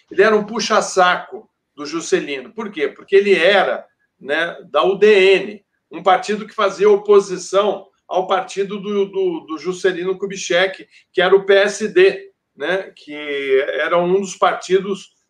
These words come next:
que o, eram dois, o Getúlio criou dois partidos, o P S D e o P T B, um ligado ao, ao trabalhismo e outro ligado às oligarquias. E o Juscelino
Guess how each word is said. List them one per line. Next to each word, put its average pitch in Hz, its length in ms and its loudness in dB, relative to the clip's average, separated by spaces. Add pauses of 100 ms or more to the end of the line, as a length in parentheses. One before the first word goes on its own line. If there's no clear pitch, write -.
(160)
que 180 120 -4
o, 151 480 0
eram 160 160 -4
dois, 196 220 4
o 151 520 -10
Getúlio 180 380 -2
criou 196 160 6
dois 196 180 4
partidos, 151 520 -4
o 139 140 -14
P 156 100 -6
S 151 260 -2
D 196 340 2 (300)
e 180 240 4
o 196 180 6
P 208 220 4
T 214 120 6
B, 160 360 -4 (100)
um 208 240 0
ligado 156 400 0
ao, 151 300 -6
ao 143 180 0
trabalhismo 180 600 -4
e 214 40 0
outro 208 260 2
ligado 185 420 4
às 185 100 2
oligarquias. 190 920 0 (200)
E 175 80 -4
o 185 40 0
Juscelino 214 640 0